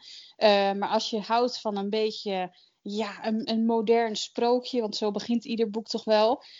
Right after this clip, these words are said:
vind ik. Ehm, maar ja, ook met een soort van extra verhaallijn erin, eh, teruggaand naar de geschiedenis en met allerlei, eh, feiten, eh, die zij combineert met, eh,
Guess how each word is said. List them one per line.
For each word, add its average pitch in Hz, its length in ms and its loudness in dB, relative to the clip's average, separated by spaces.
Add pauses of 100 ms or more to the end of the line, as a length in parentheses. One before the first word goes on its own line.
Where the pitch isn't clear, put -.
(140)
vind 233 300 2
ik. - 480 2
Ehm, 214 720 4
maar 214 460 0
ja, 214 280 0
ook 220 160 -4
met 220 240 -4
een 208 200 -2
soort 220 240 -6
van 202 280 -4
extra 220 400 -4
verhaallijn 240 760 2
erin, 233 460 -2
eh, 214 120 -4
teruggaand 220 600 -4
naar 202 240 0
de 190 120 -2
geschiedenis 240 800 -4
en 190 160 -6
met 196 140 -6
allerlei, 196 580 0
eh, 180 140 -2
feiten, 240 840 2
eh, 180 380 -2
die 196 120 -6
zij 190 160 -4
combineert 202 560 -4
met, 185 280 -4
eh, 170 200 0